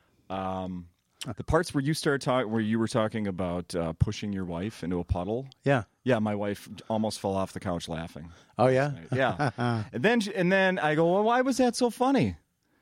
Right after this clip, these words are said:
Speaker 1: "Well, I think about that sometimes."
Speaker 2: <laughs> Yeah. Uh-huh.
Speaker 1: Yeah. Uh-huh.
Speaker 2: Yeah, do it.
Speaker 1: I think
Speaker 2: Uh,
Speaker 1: about that sometimes.
Speaker 2: you should do it.
Speaker 1: Uh,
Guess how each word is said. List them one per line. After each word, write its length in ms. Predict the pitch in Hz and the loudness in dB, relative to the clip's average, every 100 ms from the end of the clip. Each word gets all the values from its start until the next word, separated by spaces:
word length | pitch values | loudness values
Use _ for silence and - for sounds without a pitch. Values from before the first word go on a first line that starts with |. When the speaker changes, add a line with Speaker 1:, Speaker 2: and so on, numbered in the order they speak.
| _ _ - | _ _ -6
Speaker 1:
"Well, 160 | 190 | 0
I 80 | 196 | 0
think 240 | - 139 | 0 -2
about 240 | 127 110 - | 0 -2 0
that 200 | 101 - | -2 -2
sometimes." 380 | 98 85 - 90 | -2 0 2 4
Speaker 2:
<laughs> 0 | |
Yeah. 180 | 151 151 - - | 2 2 -4 -10
Uh-huh. 60 | - | 2
Speaker 1:
Yeah. 240 | 277 247 117 101 | 4 4 0 -8
Uh-huh. 300 | 151 190 220 226 - | -8 -4 -4 -6 2
Speaker 2:
Yeah, 160 | 147 127 | 4 4
do 280 | 101 139 | 4 4
it. 140 | 110 - - - | 2 -2 -10 -4
Speaker 1:
I 80 | 165 | 0
think 220 | 131 170 | 0 0
Speaker 2:
Uh, 40 | |
Speaker 1:
about 200 | 139 113 | 0 0
that 160 | 107 95 | -2 -6
sometimes. 280 | 92 85 160 | -8 2 4
Speaker 2:
you 60 | |
should 240 | 156 175 131 | 4 2 6
do 200 | 151 120 | 6 6
it. 200 | - - | 0 -6
Speaker 1:
Uh, 100 | 113 | -6